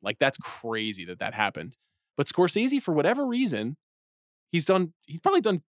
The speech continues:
thirty, forty interviews for the Killers of the Flower Moon cycle, but I just couldn't, I couldn't lock it down. And he's somebody who means a lot to me. And he's somebody who also is clearly at the end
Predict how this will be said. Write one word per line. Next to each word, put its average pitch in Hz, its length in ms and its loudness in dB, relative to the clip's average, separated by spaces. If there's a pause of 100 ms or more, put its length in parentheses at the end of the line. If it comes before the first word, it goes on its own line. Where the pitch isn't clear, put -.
(380)
thirty, 202 300 4
forty 185 420 2
interviews 254 520 2 (100)
for 165 100 0
the 143 40 0
Killers 160 260 0
of - 40 -6
the 151 60 0
Flower 156 220 4
Moon 156 180 0
cycle, 233 400 -4 (260)
but 131 100 4
I 139 80 6
just 139 160 -4
couldn't, 160 400 0
I 120 80 -8
couldn't 143 440 -2
lock 123 180 -2
it 120 80 -6
down. 110 320 -2 (440)
And 113 680 0
he's 123 160 -4
somebody 143 200 4
who 127 40 2
means 123 160 2
a 113 60 0
lot 104 180 -2
to 123 60 -6
me. 127 80 0
And 135 100 0
he's 165 140 0
somebody 196 240 2
who 175 120 4
also 135 600 2 (580)
is 151 120 -8
clearly 160 320 2
at 127 80 -4
the 120 120 2
end 107 460 0